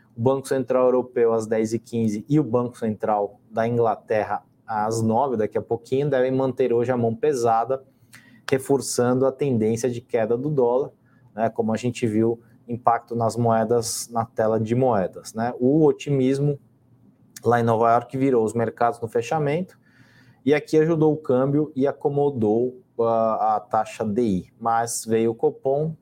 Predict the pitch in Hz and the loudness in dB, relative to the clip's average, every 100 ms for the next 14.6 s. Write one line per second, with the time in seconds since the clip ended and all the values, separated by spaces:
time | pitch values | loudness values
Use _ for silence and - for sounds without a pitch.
0 | - 110 117 107 107 107 107 101 - 104 | -10 -4 -2 0 0 0 -2 -4 -4 -4
1 | 107 - 139 117 131 143 - 120 120 123 | -4 -4 -4 -2 -2 -4 -6 -2 0 0
2 | 113 117 127 - 113 120 131 127 151 - | 0 0 -2 -2 -2 -2 -2 -4 -6 -2
3 | 123 143 - 139 135 - 139 107 113 117 | 2 2 -2 -12 -10 -2 -2 0 -2 -4
4 | - _ _ _ _ _ _ _ 110 117 | -16 _ _ _ _ _ _ _ -2 -2
5 | - 156 151 - 127 127 - 113 110 - | -2 -4 -4 -2 0 0 -2 -2 -2 0
6 | 131 127 139 156 131 139 - 143 117 113 | 2 2 0 -4 -6 -8 -8 0 2 2
7 | 120 123 - 131 127 127 - 117 113 123 | 0 -4 -2 -2 0 -2 0 0 0 0
8 | 131 104 98 113 - - 120 - _ _ | -2 -2 -2 -2 -4 -6 -6 -6 _ _
9 | _ 135 127 107 110 110 113 110 101 - | _ -2 0 2 0 -2 -2 -2 -2 -2
10 | 104 95 98 92 117 127 120 117 107 101 | -2 -2 -4 -4 -4 -2 0 0 2 2
11 | 92 92 - - _ _ _ _ _ _ | 2 -2 -4 -10 _ _ _ _ _ _
12 | 101 110 - 120 117 120 127 123 131 135 | -2 0 0 0 0 0 0 2 4 2
13 | 127 135 135 - 117 117 117 127 147 120 | 0 0 -2 -2 -2 0 0 0 2 0
14 | 92 87 113 160 175 | -2 -2 -2 0 -2